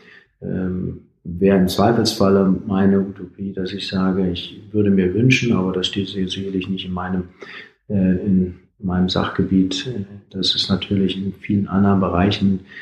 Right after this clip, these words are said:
äh, durch wissenschaftliche Evidenz hin Möglichkeiten gibt, äh, den Menschen, ähm, mit Cannabis eben zu helfen bei vielen Indikationen, die sich aktuell oder in dem Verlaufe der letzten Jahre als mögliche,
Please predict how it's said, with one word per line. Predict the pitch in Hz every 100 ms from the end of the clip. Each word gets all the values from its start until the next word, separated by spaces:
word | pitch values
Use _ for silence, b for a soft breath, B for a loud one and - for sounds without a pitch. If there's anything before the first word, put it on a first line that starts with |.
| B B -
äh, | 110 95 95 95 92 92 90 -
durch | 101 98 95 - -
wissenschaftliche | 107 107 - 98 92 - 90 101
Evidenz | 98 95 95 107 -
hin | 101 95 92 - B B B
Möglichkeiten | - 101 110 98 92 95 92 92
gibt, | - 95 - -
äh, | 135 98
den | 95 95 92
Menschen, | 92 101 101 98
ähm, | 92 90 98 92 92 -
mit | 98 -
Cannabis | - 95 92 87 -
eben | 95 92 87
zu | - 90
helfen | 95 95 95
bei | 87 85
vielen | - 104
Indikationen, | 98 98 95 95 - 95 98 98 95 -
die | 92 92 92 _ b b b
sich | - - -
aktuell | 90 - 92 95 95
oder | 95 92 87 87 -
in | 92
dem | 90
Verlaufe | - 87 90 90
der | 92
letzten | 92 92 92
Jahre | 90 90 95 -
als | 90 87 - -
mögliche, | 101 95 104 104 90 - 90